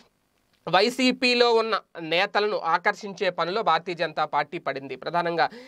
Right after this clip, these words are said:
వైసీపీ ఎంపీలని టార్గెట్గా చేసుకొని వాళ్లకు గేలం వేసి ఆంధ్రప్రదేశ్లో భారతీయ జనతా పార్టీని బలోపేతం చేసుకోవాలి అనేది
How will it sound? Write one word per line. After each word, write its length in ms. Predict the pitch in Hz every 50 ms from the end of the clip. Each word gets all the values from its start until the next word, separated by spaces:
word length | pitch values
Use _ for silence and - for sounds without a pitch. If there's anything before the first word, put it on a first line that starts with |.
| - - - _ -
వైసీపీ 560 | 165 185 220 240 - 269 269 262 262 - 254
ఎంపీలని 600 | 240 202 185 185 202 208 - 262 254 254 240 208
టార్గెట్గా 520 | 208 202 180 180 196 208 208 175 185 196
చేసుకొని 520 | 185 170 175 170 170 - - 175 170 175 170 - _ _ _ _ _ _ _ _ _ _ _ _ - 170
వాళ్లకు 600 | 165 165 170 202 233 254 262 254 - 247 208 214 - - 190
గేలం 460 | 156 170 190 202 226 240 247 233 233
వేసి 380 | 202 196 196 196 - 254 277
ఆంధ్రప్రదేశ్లో 680 | - - 185 202 202 214 208 202 185 190 180 175 180 277
భారతీయ 360 | 214 185 165 175 185 - 214 196
జనతా 320 | 165 180 160 160 - 156
పార్టీని 520 | 151 - 151 147 151 - 233 240 202 - 190 226 240 247 233 - -
బలోపేతం 600 | 160 180 202 240 247 247 247 233 220 233 226 214 214 208
చేసుకోవాలి 680 | 202 202 - - - 196 190 185 185 185 175 180 185
అనేది 420 | 175 165 180 202 202 185 151 -